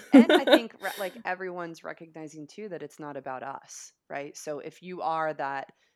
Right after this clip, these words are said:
Speaker 2: cisgendered white man who
Speaker 1: Mm-hmm.
Speaker 2: feels like, "Well, what's my role in this?" Like, it,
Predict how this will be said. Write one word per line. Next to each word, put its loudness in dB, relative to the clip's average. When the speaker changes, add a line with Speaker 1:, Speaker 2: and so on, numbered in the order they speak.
Speaker 2:
cisgendered -12
white -6
man -12
who 0
Speaker 1:
Mm-hmm. -2
Speaker 2:
feels -8
like, -12
"Well, -14
what's -14
my -14
role -10
in -14
this?" -16
Like, -20
it, -20